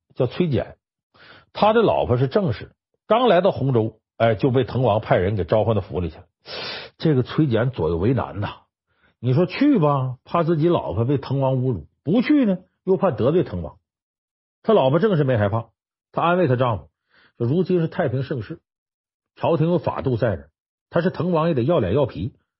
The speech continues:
谅他也不敢胡作非为。”于是这正室呢，就去了滕王府。结果在那等候多时的滕王一看到正室就对他非礼，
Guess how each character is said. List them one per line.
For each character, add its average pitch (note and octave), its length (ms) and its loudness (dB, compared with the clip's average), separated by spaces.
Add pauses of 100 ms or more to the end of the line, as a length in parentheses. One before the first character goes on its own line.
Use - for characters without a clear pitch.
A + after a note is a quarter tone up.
(100)
谅 A#3+ 220 2
他 - 60 -8
也 G#2 80 -2
不 A2+ 100 -2
敢 E2+ 160 -4
胡 F#2+ 160 -6
作 F#2+ 100 -2
非 E2+ 140 -6
为。” C2 180 -10 (1000)
于 C3+ 160 0
是 C3 120 0
这 A#2+ 100 0
正 C3+ 180 0
室 G#2+ 160 -2
呢， G2 80 -4 (400)
就 A#2+ 140 0
去 D3+ 260 -2
了 A2+ 120 2
滕 G#2 180 -6
王 G#2+ 180 0
府。 D#2 160 -12 (1120)
结 C#4 160 4
果 F3+ 140 2
在 B3 160 4
那 B3+ 120 2
等 C3+ 260 -2
候 G#3 180 2
多 G#3 180 2
时 E3+ 140 0
的 F#3 80 2
滕 C3+ 200 -2
王 C#3 220 0
一 F#3 100 2
看 D4+ 240 0
到 E3 100 2
正 C3+ 200 0
室 A#2 140 -2
就 G#2 120 -2
对 A#2 140 0
他 F#2 80 -2
非 F2 180 -4
礼， C#2+ 180 -8